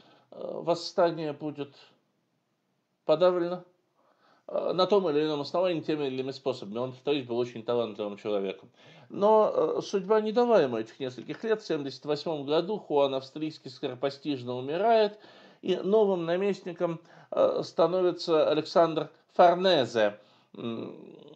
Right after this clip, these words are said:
э, собственно, э, говоря, племянник Хуана Австрийского. А, Форнезе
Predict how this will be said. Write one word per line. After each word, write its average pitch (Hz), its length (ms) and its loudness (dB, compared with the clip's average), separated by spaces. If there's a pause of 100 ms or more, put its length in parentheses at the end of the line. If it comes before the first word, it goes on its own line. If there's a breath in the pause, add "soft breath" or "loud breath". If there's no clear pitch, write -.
(260)
э, 135 300 -8
собственно, 123 640 -6 (280 soft breath)
э, - 300 -4
говоря, 143 380 2
племянник 147 640 -2
Хуана 98 420 -4
Австрийского. 98 720 -10 (1500 loud breath)
А, 151 720 8 (800)
Форнезе 208 960 4